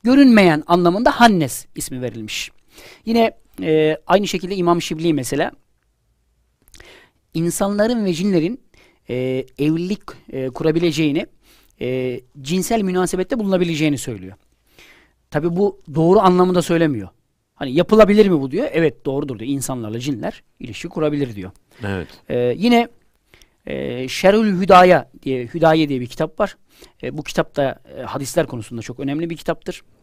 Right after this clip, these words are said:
Speaker 1: Orada mühim bir kaynak var. E, mesela Şerhül Hüdaye'de,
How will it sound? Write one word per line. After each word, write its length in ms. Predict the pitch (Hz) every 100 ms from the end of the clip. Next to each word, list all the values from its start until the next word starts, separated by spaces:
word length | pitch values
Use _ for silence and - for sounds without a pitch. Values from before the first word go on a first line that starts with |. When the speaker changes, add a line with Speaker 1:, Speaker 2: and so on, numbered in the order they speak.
| _ _ _ _ _ _ -
Speaker 1:
Orada 260 | 156 175
mühim 280 | 160 156 165
bir 60 | 131
kaynak 360 | 127 156 -
var. 200 | 170 160 _ _ - - _
E, 180 | - 123
mesela 460 | 156 202 202 196 190 _ _ _ _
Şerhül 540 | - 190 226 208 165
Hüdaye'de, 600 | 180 214 196 147 170 247